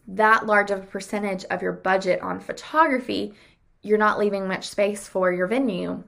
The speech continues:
or your decorations or your dress or any of those things that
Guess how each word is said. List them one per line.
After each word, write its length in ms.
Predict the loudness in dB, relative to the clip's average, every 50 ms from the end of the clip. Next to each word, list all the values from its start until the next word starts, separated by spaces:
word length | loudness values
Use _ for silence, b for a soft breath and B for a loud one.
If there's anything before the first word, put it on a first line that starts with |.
| _ _
or 160 | 0 2 2 2
your 120 | 2 0
decorations 880 | -2 -2 -2 0 0 2 2 2 0 -2 -4 -6 -6 -6 -6 -8 -12 B B B B B
or 180 | 2 2 2
your 140 | 2 0 0
dress 520 | 0 2 4 4 4 4 2 -4 -12 -18 B B B B B B
or 140 | B 2 4
any 160 | 4 4 4
of 80 | 6 6
those 160 | 6 4 4
things 300 | 0 -4 -4 -4 -6 -2
that 280 | 0 2 2 2 -2